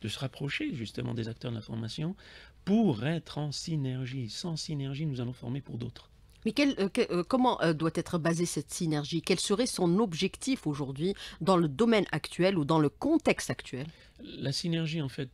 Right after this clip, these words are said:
Speaker 1: dont je parle, peut-être je me suis mal exprimé, effectivement,
Speaker 2: Mhm.
Speaker 1: c'est de mieux connaître les besoins. Si vous avez une, une entreprise qui doit recruter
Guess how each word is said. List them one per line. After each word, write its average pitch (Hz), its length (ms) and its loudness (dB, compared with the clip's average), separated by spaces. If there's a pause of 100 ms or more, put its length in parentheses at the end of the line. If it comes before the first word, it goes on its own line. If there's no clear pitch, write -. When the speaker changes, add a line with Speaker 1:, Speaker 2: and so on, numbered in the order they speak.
Speaker 1:
dont 120 180 0
je 117 140 -2
parle, 139 200 -6
peut-être 117 280 -10
je - 100 -10
me 113 60 -4
suis - 180 -8
mal 110 140 -4
exprimé, 113 320 -6
effectivement, 120 520 -6
Speaker 2:
Mhm. 175 360 0
Speaker 1:
c'est - 200 -4
de 117 180 -2
mieux 120 280 -2
connaître 117 320 -4
les 117 60 -6
besoins. 107 320 -4
Si 165 120 -8
vous 165 140 -4
avez 165 220 0
une, 123 320 -2
une 120 160 -2
entreprise - 420 -8
qui - 120 -8
doit 120 120 -2
recruter 117 480 -8